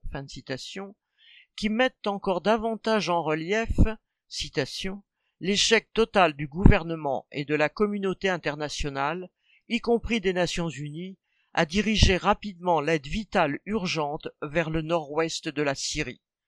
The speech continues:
Fin de citation. Il fallut en effet attendre l'allègement des sanctions imposées à la Syrie par les dirigeants américains et européens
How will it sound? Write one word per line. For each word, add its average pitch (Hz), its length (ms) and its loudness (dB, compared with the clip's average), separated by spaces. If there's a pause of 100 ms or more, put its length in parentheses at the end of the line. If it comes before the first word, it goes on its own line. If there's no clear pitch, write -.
(440)
Fin 147 100 -6
de 147 80 -12
citation. 135 600 -6 (1000)
Il 170 120 -4
fallut 247 400 0
en 220 120 0
effet 208 240 0
attendre 196 480 0
l'allègement 190 540 0
des 165 100 -2
sanctions 190 580 -4
imposées 156 520 -2
à 143 60 4
la 131 120 0
Syrie 190 400 -8
par 127 220 0
les 131 140 -6
dirigeants 165 520 -6
américains 143 640 -4 (140)
et 156 100 0
européens 160 720 -2